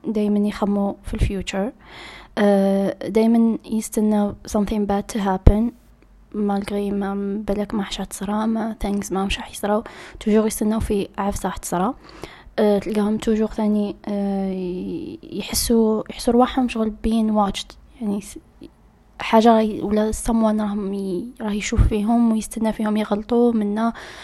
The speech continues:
آه، دونك ما لازمش ي-، ما لازمش دايما ستوب، ما لازمش، دونك توجور يكون عندهم هذاك ستريس تاع ما لازمش ندير كذا، ما لازمش ك-، ندير كذا، I'm feeling بلي I'm being watched، ما لازمش ن-، you know. ثاني،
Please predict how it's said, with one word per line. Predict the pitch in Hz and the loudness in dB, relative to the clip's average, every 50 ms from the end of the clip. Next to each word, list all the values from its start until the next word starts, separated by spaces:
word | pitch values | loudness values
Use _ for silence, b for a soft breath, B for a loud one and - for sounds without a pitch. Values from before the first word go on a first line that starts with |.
| B B B B - | B B B B -12
آه، | - 110 120 127 - - - - - | -12 -12 -12 -12 -12 -12 -12 -4 2
دونك | 214 214 226 220 - 226 | 4 4 6 4 4 2
ما | 220 | 2
لازمش | 214 214 214 208 220 226 220 - - - | 4 4 4 4 4 4 2 2 0 0
ي-، | 214 208 208 202 202 202 208 208 202 202 202 190 - 71 - | 0 0 0 -2 -2 -2 -4 -4 -6 -6 -6 -6 -6 -4 -2
ما | - 208 | -2 0
لازمش | 208 214 208 214 226 220 - | 2 2 2 2 2 0 2
دايما | 214 202 196 202 196 202 | 2 2 2 2 2 0
ستوب، | 196 - - 254 247 247 247 247 247 - | -2 -2 0 2 4 4 4 4 2 0
ما | 220 | -2
لازمش، | 208 208 208 220 220 214 - | 0 0 0 0 -2 -2 -2
دونك | - 220 214 - - - | -2 -4 -4 -6 -6 0
توجور | - 269 247 262 262 | 2 4 6 6 6
يكون | 254 - 254 233 | 4 4 2 2
عندهم | 233 226 233 220 | 2 2 2 0
هذاك | 233 226 220 220 | 0 0 0 -2
ستريس | - - - - 247 247 240 - | -4 -6 -2 2 2 2 2 2
تاع | - 226 220 - B B B B B B B B | 0 -2 -2 -2 B B B B B B B B
ما | 220 214 | 2 2
لازمش | 214 208 214 240 - - | 2 2 2 0 0 0
ندير | 226 214 220 214 | 0 0 0 -2
كذا، | - 226 226 233 | 0 0 2 2
ما | 233 226 | 4 4
لازمش | 214 208 214 208 190 - | 2 2 0 0 -2 -2
ك-، | - - 220 - - | -4 -6 -6 -4 -4
ندير | 220 214 208 214 208 | -2 0 0 0 0
كذا، | - - 226 226 226 226 226 226 | -2 -2 -2 0 0 2 2 0
I'm | 226 | -2
feeling | 214 - 233 220 214 208 208 208 214 208 208 208 | -2 -2 -2 0 0 0 0 0 0 0 -2 -2
بلي | 208 208 208 214 208 208 208 208 208 214 220 220 - - - 285 - - - - - | -2 -2 -2 0 0 0 -2 -2 -4 -4 -6 -8 -10 -10 -12 -12 -12 -14 -16 -12 -12
I'm | 208 - - - 214 | -12 -10 -4 0 2
being | 214 202 226 220 226 226 214 202 | 6 8 8 10 10 8 8 6
watched، | 202 202 214 220 226 226 - - - - 240 | 2 2 4 4 4 2 0 -2 -4 -4 -2
ما | 214 208 | 0 0
لازمش | 202 214 208 214 214 220 - - 233 | 0 0 2 2 0 0 0 0 0
ن-، | 220 214 214 220 208 B B B B B B 262 | 2 2 2 0 0 B B B B B B 8
you | 254 | 8
know. | 220 190 190 - B B B B B B B B B B B B B B B | 8 6 4 -2 B B B B B B B B B B B B B B B
ثاني، | - 262 269 269 285 285 269 | 4 6 8 10 10 8 6